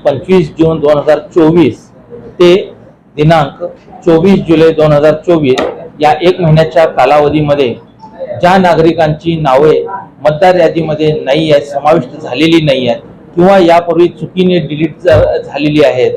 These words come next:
किंवा ज्यांचं नावामध्ये काही बदल करायचा आहे, फोटोमध्ये बदल करायचा आहे किंवा पत्त्यामध्ये बदल करायचा असल्यास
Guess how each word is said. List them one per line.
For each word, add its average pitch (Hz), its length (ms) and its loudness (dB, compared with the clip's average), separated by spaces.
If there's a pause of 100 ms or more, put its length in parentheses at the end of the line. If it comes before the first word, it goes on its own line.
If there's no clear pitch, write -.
(400)
किंवा 214 340 4
ज्यांचं 190 580 -2
नावामध्ये 175 640 0
काही 160 320 -2
बदल 156 220 2
करायचा 151 380 0
आहे, 170 100 2 (100)
फोटोमध्ये 160 440 -4
बदल 147 240 0
करायचा 135 380 -4
आहे 190 100 2
किंवा 202 240 0
पत्त्यामध्ये 196 540 0
बदल 143 260 0
करायचा 127 380 0
असल्यास 165 400 0